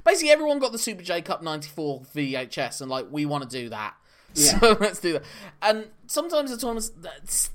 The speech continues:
Speaker 1: the Best of the Best had a really weird concept, 'cause this was the second match this night that Jody Fleisch and Johnny Storm came out for. But it was also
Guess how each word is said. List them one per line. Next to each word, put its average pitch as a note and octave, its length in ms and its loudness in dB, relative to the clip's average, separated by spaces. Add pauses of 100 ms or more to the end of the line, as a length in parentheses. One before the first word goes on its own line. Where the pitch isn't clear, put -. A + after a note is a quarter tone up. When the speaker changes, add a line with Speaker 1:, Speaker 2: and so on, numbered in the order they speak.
Speaker 1:
the G#3+ 100 -2
Best D#4 300 -2
of - 40 -18
the G4+ 80 -4
Best B3+ 300 -4
had D3 100 -6
a C3 60 -4
really E4+ 520 -4
weird G3+ 600 -6
concept, - 280 -8
'cause G3+ 80 -6
this D4 200 -4
was E4+ 100 0
the D4 80 -2
second G#3+ 480 -6
match - 680 -8 (600)
this F3 280 -4
night D#3+ 400 -4
that C#3+ 160 -10
Jody D#3 240 -2
Fleisch D3 300 -4
and C#3 100 -12
Johnny C#3 240 -6
Storm C3+ 400 -10
came C#3+ 320 -8
out C3+ 280 -6
for. D#2 500 -14 (640)
But E3+ 160 2
it F#3 60 0
was F3+ 140 -4
also E3+ 960 -2